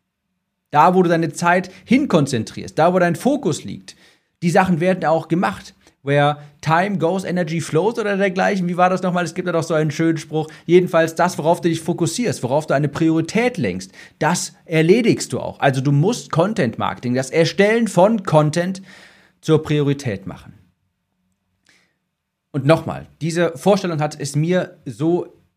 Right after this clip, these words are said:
erleichtert und hat bei mir so einen Aha-Moment erlö-, äh, ausgelöst. Sieh es wirklich als digitale Immobilie an.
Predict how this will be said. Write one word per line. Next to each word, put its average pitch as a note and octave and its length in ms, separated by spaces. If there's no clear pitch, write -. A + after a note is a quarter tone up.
erleichtert C#3+ 560
und A2 80
hat C3+ 240
bei C#3+ 80
mir E3+ 160
so F3 60
einen D#3 140
Aha-Moment C#3+ 640
erlö-, F2+ 320
äh, G2+ 180
ausgelöst. - 720
Sieh C#3+ 220
es - 160
wirklich F#3 320
als B2+ 320
digitale E3+ 580
Immobilie D3+ 560
an. - 140